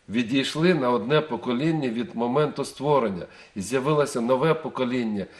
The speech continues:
тих уже наших випускників, студентів, які закінчили наш навчальний заклад,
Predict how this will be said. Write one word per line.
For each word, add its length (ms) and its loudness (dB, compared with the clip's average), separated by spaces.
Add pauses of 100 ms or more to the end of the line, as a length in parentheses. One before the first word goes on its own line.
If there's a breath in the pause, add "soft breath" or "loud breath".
(260 loud breath)
тих 280 4
уже 220 -2
наших 460 4
випускників, 760 -6
студентів, 720 -2 (400 loud breath)
які 280 -4
закінчили 680 0
наш 280 6
навчальний 520 2
заклад, 500 0